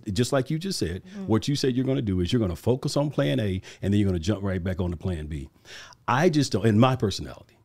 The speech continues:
Speaker 2: Mm-hmm.
Speaker 1: I just don't see how I can fully devote myself to plan A if I've got some comfort, some cushion to know that I've got plan B to fall on. But when I get up in the morning and I say, "You know what? I've got to make this work."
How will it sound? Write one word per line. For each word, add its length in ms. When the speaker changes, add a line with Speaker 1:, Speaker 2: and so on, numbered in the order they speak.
Speaker 2:
Mm-hmm. 140
Speaker 1:
I 160
just 220
don't 140
see 180
how 220
I 120
can 160
fully 380
devote 420
myself 480
to 120
plan 440
A 340
if 260
I've 200
got 180
some 300
comfort, 520
some 220
cushion 580
to 120
know 140
that 100
I've 140
got 240
plan 300
B 120
to 100
fall 300
on. 220
But 140
when 100
I 120
get 180
up 120
in 80
the 60
morning 380
and 80
I 100
say, 180
"You 200
know 100
what? 260
I've 300
got 240
to 120
make 240
this 180
work." 200